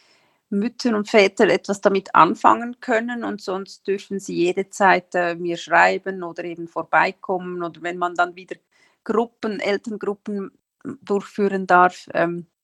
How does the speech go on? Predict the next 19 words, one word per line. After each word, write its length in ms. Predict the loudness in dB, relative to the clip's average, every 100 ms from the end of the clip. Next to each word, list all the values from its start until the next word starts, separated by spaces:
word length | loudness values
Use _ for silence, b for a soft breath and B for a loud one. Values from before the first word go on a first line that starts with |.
| _ _ _ _ -12 -4
in 120 | 0
eine 180 | 0 0
Gruppe 360 | -2 -2 -2
gehen, 280 | 0 0 2
weil 140 | 2 6
da 220 | 6 4
ist 360 | 0 -12 -10
es 220 | -12 -10 -8
so 320 | -6 -6 -10 b b b b
stimmig, 600 | b -12 -8 -6 -6 -4
weil 280 | 0 0 -2 -10 _ _ _ _ -20 -14
viele 640 | -4 -2 -2 0 -2 0
Eltern 500 | -2 -4 -4 -8 -2
haben 320 | 2 2 -2 -6
ähnliche 840 | -2 -2 -2 -4 -6 -4 -6 -6
Themen 520 | -8 -2 -2 0 -2 -2
und 240 | -4 0
das 180 | -2 -2
hilft, 520 | -8 -8 -8 -16